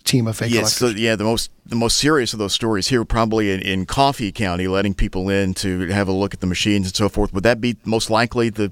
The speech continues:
Speaker 2: the part of this, if that's what they were looking at?
Speaker 1: That would be a likely, uh, uh, potential, uh, issue, but also, you know, f-, uh, outgoing, the former Georgia G O P chair, David Schaefer, who is one of the orchestrators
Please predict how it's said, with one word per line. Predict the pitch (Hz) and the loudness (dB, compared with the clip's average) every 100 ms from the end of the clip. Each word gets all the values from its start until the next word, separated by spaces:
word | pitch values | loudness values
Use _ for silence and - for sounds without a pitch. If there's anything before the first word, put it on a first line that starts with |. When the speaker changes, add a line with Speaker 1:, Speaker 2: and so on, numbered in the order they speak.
| - - | -6 -10
Speaker 2:
the | 101 | -2
part | - 113 | 0 2
of | 113 | 2
this, | 110 - | -2 -4
if | 101 | -2
that's | 107 - | -2 -2
what | 107 | 0
they | 101 | 2
were | 101 | 2
looking | 107 117 | 0 0
at? | 113 - _ - - - - - | -4 -6 _ -14 -14 -14 -10 4
Speaker 1:
That | 190 | 4
would | 202 | 6
be | 190 | 2
a | 190 | 2
likely, | 165 170 - 175 170 165 | 2 -2 0 0 0 -2
uh, | 165 156 147 - | -2 -2 -2 -8
uh, | - - | -12 -8
potential, | - 143 170 156 156 - - | -6 0 2 4 2 0 -8
uh, | - - | -10 -2
issue, | 165 180 | 0 2
but | 160 160 | 2 2
also, | 165 165 160 160 147 - - | 2 2 2 0 -2 -4 -2
you | 151 | 0
know, | 131 120 | 0 -4
f-, | - - | -10 -4
uh, | 151 127 - | -4 -4 0
outgoing, | 151 147 147 156 151 143 - | 2 2 0 2 2 -2 -4
the | 131 | -10
former | - 147 156 151 | -2 2 4 2
Georgia | 131 143 127 | 2 0 0
G | 120 143 | -2 0
O | 135 | 0
P | 139 | 0
chair, | 131 143 127 | -2 -2 -2
David | 107 147 139 131 | 2 4 4 0
Schaefer, | - 135 131 139 131 | 0 0 0 0 0
who | 131 127 | 2 2
is | 123 | 0
one | 117 127 | 0 -2
of | |
the | 120 120 - | -2 -6 0
orchestrators | 147 143 147 - 139 131 127 | 0 2 0 0 2 2 0